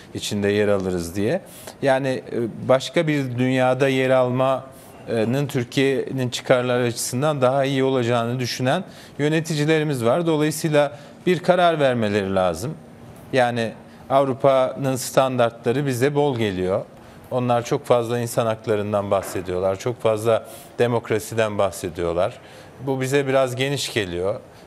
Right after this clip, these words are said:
İşte basın özgürlüğünden bahsediyorlar, gazeteciler tutuklanmasın falan diyorlar. Ee, bunları dile getirmeyen başka ekonomik, siyasi yapılar var. İşte Şangay var,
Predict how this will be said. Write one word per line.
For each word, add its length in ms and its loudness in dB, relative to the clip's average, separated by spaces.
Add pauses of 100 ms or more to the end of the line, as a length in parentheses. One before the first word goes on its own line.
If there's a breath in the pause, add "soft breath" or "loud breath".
İşte 380 -2
basın 260 0
özgürlüğünden 800 -2
bahsediyorlar, 680 -4
gazeteciler 800 -4 (380 loud breath)
tutuklanmasın 840 -4
falan 360 -2 (180)
diyorlar. 440 -4 (460 loud breath)
Ee, 500 -2 (380)
bunları 520 -4
dile 180 -2
getirmeyen 680 -2
başka 480 -2 (220)
ekonomik, 580 -4
siyasi 460 -2
yapılar 420 -2
var. 220 -4
İşte 240 -12
Şangay 560 -4
var, 280 -6